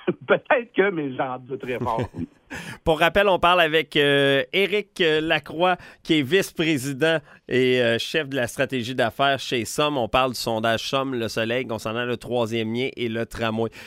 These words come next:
Speaker 2: Éric, euh, je veux t'amener sur le tramway, qui score
Speaker 1: Bien
Speaker 2: encore
Speaker 1: sûr.
Speaker 2: une fois seulement à quarante et un pour cent. Mais pourtant,
Speaker 1: Ouais.
Speaker 2: la, la Ville de Québec a élu Bruno Marchand en majorité avec dix-huit conseillers politiques.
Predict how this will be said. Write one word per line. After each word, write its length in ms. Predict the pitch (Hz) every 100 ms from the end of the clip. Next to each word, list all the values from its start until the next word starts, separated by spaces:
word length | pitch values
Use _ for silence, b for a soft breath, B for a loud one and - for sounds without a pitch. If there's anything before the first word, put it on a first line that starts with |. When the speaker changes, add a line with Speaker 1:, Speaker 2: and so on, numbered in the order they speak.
| B
Speaker 2:
Éric, 400 | 165 175 247 -
euh, 140 | 175 165
je 160 | 143 135
veux 100 | 214
t'amener 340 | 220 175 185
sur 200 | 214 180
le 160 | 151 147
tramway, 680 | - 165 165 156 151 151 139
qui 180 | - 127
score 360 | - 170 180
Speaker 1:
Bien 100 | 165
Speaker 2:
encore 220 | 139 156 147
Speaker 1:
sûr. 100 | 143
Speaker 2:
une 60 |
fois 220 | - 170
seulement 360 | 170 147 135 151
à 60 | 160
quarante 460 | 143 127 131 127
et 100 | 127
un 160 | 135 151
pour 360 | - 143 107 -
cent. 220 | 139 123 - B B -
Mais 180 | 131 156
pourtant, 380 | 190 - 208 214 -
Speaker 1:
Ouais. 60 |
Speaker 2:
la, 140 | 151 147 -
la 200 | 135 131
Ville 240 | 175 233
de 60 | 185
Québec 340 | 170 160 214
a 100 | 151
élu 360 | 151 180 202 247
Bruno 380 | 170 151 160 170
Marchand 380 | 151 - 190 185
en 20 |
majorité 540 | 151 123 131 113 190
avec 260 | 196 135 113
dix-huit 440 | 113 123 151 185 -
conseillers 480 | 151 131 135 131 156
politiques. 640 | - 127 117 - 156